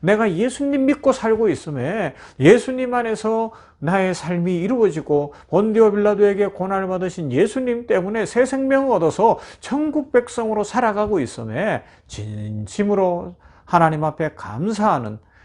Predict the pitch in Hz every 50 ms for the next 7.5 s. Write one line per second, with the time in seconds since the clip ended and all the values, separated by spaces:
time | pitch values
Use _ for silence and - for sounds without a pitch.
0 | _ _ _ - 233 233 233 - _ - - 240 - 226 220 208 196 170 160 151
1 | 123 127 151 180 170 147 127 - - 131 139 170 170 - 165 170 165 156 147 147
2 | 139 147 143 190 208 - 165 147 143 - - 139 131 - 143 139 160 180 190 -
3 | - 160 151 147 147 143 147 139 135 135 139 143 147 - 120 110 107 107 - -
4 | - - - - - - - - - - - - - 165 139 113 98 - - -
5 | _ _ _ _ _ _ _ _ _ _ _ _ _ _ _ - _ - - 190
6 | 214 247 226 220 208 202 202 190 185 180 180 175 170 175 165 165 170 175 160 160
7 | 156 156 156 147 156 165 185 220 254 262